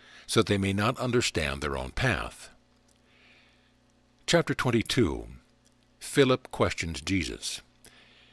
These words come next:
It came to pass then, when Jesus had finished saying these words,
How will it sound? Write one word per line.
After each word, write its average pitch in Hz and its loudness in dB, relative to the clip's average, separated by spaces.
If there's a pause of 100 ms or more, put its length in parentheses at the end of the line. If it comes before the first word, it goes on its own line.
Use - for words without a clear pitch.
(380)
It 113 0
came 156 4
to 151 2
pass 110 2
then, 71 -4
when 82 -4
Jesus 113 0
had 117 -4
finished 80 0
saying 78 -2
these 67 -6
words, 69 -4